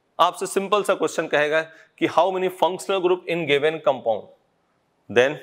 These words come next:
dear this C H O, टू डिग्री amine, ओ एच, ketone,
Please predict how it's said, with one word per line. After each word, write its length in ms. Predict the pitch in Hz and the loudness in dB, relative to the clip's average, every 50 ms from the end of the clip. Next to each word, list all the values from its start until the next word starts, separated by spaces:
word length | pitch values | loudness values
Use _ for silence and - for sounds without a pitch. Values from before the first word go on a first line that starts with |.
| - - _ _ _ _ _ _ _ _ _ _ _ _ _ _ _ _ _ _ _ _ _ _ _ _ _ _ _ _ _ _ _ _ _ _ - - - _ - - _ _ _ _ _ _ _ _ _ _ - | -16 -20 _ _ _ _ _ _ _ _ _ _ _ _ _ _ _ _ _ _ _ _ _ _ _ _ _ _ _ _ _ _ _ _ _ _ -20 -20 -20 _ -20 -20 _ _ _ _ _ _ _ _ _ _ 4
dear 200 | 127 156 160 - - - - - _ _ _ _ _ _ _ _ - | 4 4 4 2 -2 -10 -20 -20 _ _ _ _ _ _ _ _ -6
this 280 | 107 107 156 190 185 - - - - - _ _ _ _ _ _ _ _ _ _ - | -2 0 2 2 0 -2 -6 -10 -10 -14 _ _ _ _ _ _ _ _ _ _ -6
C 200 | - - 220 220 | -2 0 2 2
H 160 | 208 - - | 2 0 -2
O, 80 | 123 - - - - - _ _ _ _ - - _ _ _ _ _ _ _ _ _ _ _ - - _ - | -4 -4 -6 -10 -20 -20 _ _ _ _ -20 -20 _ _ _ _ _ _ _ _ _ _ _ -20 -8 _ 2
टू 100 | 214 220 | 2 2
डिग्री 280 | 214 208 202 190 180 165 | 4 4 4 2 2 2
amine, 220 | 139 120 101 98 - - _ _ _ _ _ _ _ _ _ _ _ _ _ _ _ - | 0 -4 -6 -10 -12 -18 _ _ _ _ _ _ _ _ _ _ _ _ _ _ _ 2
ओ 180 | 175 202 208 185 | 4 4 4 4
एच, 200 | 147 - - - - - - - - _ _ _ _ _ _ _ _ _ _ _ | 0 -2 -6 -10 -14 -14 -18 -20 -20 _ _ _ _ _ _ _ _ _ _ _
ketone, 600 | - 156 160 165 175 202 208 208 202 160 135 - | -4 -4 0 4 4 6 6 4 2 0 -2 -4